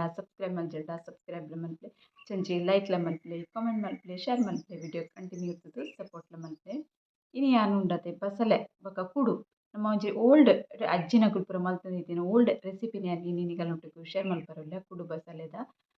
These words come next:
ಅಂಚನೆ ಮಸ್ತ್ ಎಡ್ಡೆ ರುಚಿಲ ಆಪುಂಡವು. ಅಂಚನೆ ಟ್ರೆಡಿಷನಲ್ ಒಂಜಿ ರೆಸಿಪಿನಿ ನಿಕಲ್ನೊಟ್ಟು ಶೇರ್ ಮಲ್ಪುಗ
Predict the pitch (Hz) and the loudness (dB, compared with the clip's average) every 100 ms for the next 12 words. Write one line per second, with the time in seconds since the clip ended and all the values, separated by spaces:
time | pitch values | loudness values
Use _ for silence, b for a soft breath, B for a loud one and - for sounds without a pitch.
0 | _ - 196 202 190 180 185 185 185 202 | _ -10 -10 0 4 4 4 4 4 4
1 | 202 240 196 190 196 202 - 285 277 240 | 2 0 2 2 2 0 4 8 8 6
2 | - 170 165 180 294 - _ - 240 254 | 4 0 2 2 0 -2 _ -6 2 8
3 | 240 220 202 233 233 214 190 180 175 180 | 8 8 6 6 6 6 6 6 6 4
4 | 185 - 185 175 175 180 170 170 170 196 | 0 -4 -4 -2 -2 -4 -6 -6 -2 0
5 | 175 175 170 - | 2 0 -4 -8